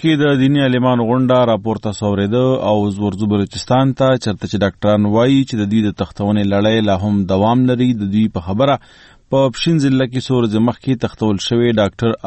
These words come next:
عبدالغفار لا هم د تختونکو په لاس کې دی او د دوی له پرله پسې هڅو او احتجاج سربیره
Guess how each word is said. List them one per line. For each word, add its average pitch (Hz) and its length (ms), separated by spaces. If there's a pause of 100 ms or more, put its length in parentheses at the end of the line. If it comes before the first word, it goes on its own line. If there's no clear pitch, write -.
عبدالغفار 107 800
لا 98 60 (100)
هم 120 140 (600)
د 123 260
تختونکو 123 680 (120)
په 104 120
لاس 123 280
کې 131 100 (100)
دی 127 160 (380)
او 120 100 (200)
د 107 100
دوی 131 120 (100)
له 107 180
پرله 110 380
پسې 98 260 (140)
هڅو 135 280 (580)
او 151 80 (160)
احتجاج 160 520
سربیره 135 400